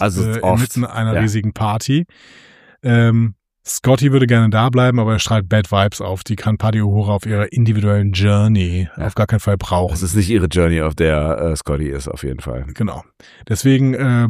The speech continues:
Speaker 2: lässt sie sie ablocken und Scotty läuft dann aber auch weg. Äh,
Speaker 1: <laughs>
Speaker 2: und Erika sagt so, so, „Ich bin hier wirklich im Irrenhaus.“ Ähm, weil er die Suche offensichtlich inzwischen für eine Art Schatzsuche hält, weil ansonsten, warum sollte er die ganze Zeit weglaufen?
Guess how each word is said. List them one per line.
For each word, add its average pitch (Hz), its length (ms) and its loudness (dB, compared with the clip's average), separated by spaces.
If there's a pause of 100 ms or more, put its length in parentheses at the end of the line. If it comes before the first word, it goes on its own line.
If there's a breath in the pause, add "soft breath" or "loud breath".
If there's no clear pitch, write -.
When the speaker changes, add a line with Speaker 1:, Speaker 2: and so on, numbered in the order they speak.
Speaker 2:
lässt 131 360 -2
sie 123 80 -2
sie 113 160 0
ablocken 160 560 0
und 131 100 -4
Scotty 131 380 0
läuft 127 280 0
dann 123 80 2
aber 117 140 -2
auch 101 160 -4
weg. 101 360 -6 (260)
Äh, 147 60 -8
Speaker 1:
<laughs> - 360 -8
Speaker 2:
und 240 140 0
Erika 123 340 -2
sagt 110 200 -2
so, 131 120 -6
so, 104 400 -8
„Ich - 160 -8
bin 113 100 -4
hier 107 140 -2
wirklich 101 160 -10
im 92 100 -8
Irrenhaus.“ 87 380 -8 (540 loud breath)
Ähm, 120 320 2 (400 soft breath)
weil 147 240 2
er 180 180 2
die 151 120 6
Suche 143 300 2
offensichtlich 143 420 0
inzwischen 139 340 -2
für - 80 -6
eine 123 100 -2
Art 113 140 0
Schatzsuche 107 480 0
hält, 95 260 -2
weil 120 120 -2
ansonsten, 117 440 -2
warum 117 180 0
sollte 120 260 2
er 117 40 2
die 110 80 -2
ganze 117 220 0
Zeit 101 100 0
weglaufen? - 440 -8